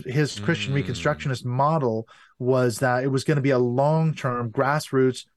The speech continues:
Speaker 1: generational movement. It would take maybe th-, a thousand years. But he believed that the church had to set up Christ's kingdom on earth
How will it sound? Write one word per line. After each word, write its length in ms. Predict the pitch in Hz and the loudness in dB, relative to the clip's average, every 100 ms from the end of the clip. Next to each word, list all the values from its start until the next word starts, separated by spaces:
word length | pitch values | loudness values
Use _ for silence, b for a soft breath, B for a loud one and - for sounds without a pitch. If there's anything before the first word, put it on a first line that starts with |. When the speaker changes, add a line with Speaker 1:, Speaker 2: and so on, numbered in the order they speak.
| _ | _
Speaker 1:
generational 720 | 147 135 123 135 143 - 123 | -2 0 2 2 0 -2 -2
movement. 560 | 113 131 143 120 117 104 b b - | 0 2 2 2 -2 -4 b b 0
It 60 | |
would 140 | 127 123 | 0 2
take 260 | 135 110 - | 0 -2 -4
maybe 300 | 147 151 127 | 0 2 0
th-, 200 | - 160 | -4 -6
a 40 | |
thousand 420 | 139 143 147 135 139 | 0 0 2 0 0
years. 400 | 185 165 104 - b b _ - | 2 0 -6 -14 b b _ -2
But 160 | 131 | 0
he 140 | 135 175 | 2 2
believed 460 | 147 143 151 131 | 2 2 2 2
that 280 | 135 127 120 | 0 0 -2
the 100 | 131 | -4
church 360 | - - 165 131 | -2 0 0 0
had 260 | 151 151 | -2 -2
to 80 | 127 | -2
set 240 | 123 151 139 | -2 0 0
up 100 | - | -2
Christ's 300 | 139 139 - | -2 -2 -2
kingdom 360 | 147 139 135 123 | -4 0 0 0
on 180 | 123 | 0
earth 280 | 127 131 127 | 0 0 0